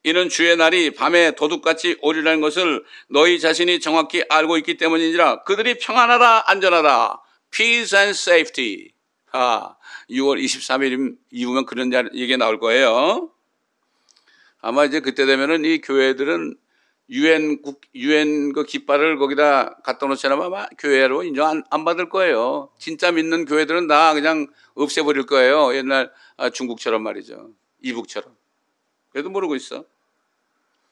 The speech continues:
평안하다, 안전하다고 말할 때 아이벤 여인에게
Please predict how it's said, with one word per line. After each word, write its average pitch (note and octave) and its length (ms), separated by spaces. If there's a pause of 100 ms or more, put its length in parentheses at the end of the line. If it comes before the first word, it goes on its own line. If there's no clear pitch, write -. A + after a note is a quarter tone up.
(300)
평안하다, F#3+ 460
안전하다고 F#3 540
말할 F3+ 400
때 G3+ 280
아이벤 G3+ 560
여인에게 G3 720